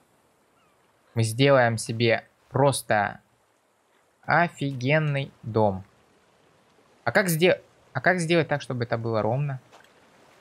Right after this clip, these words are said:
А? Давай вот так. Пока не. Да блять.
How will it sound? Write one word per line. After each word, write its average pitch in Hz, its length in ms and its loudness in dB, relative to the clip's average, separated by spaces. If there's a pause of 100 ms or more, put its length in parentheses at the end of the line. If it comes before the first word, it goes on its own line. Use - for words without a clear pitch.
(960)
А? 175 200 2 (1600)
Давай 127 260 4
вот - 60 -14
так. - 240 -6 (1800)
Пока 143 280 -2
не. 113 280 0 (1300)
Да 123 160 -4
блять. 131 680 -2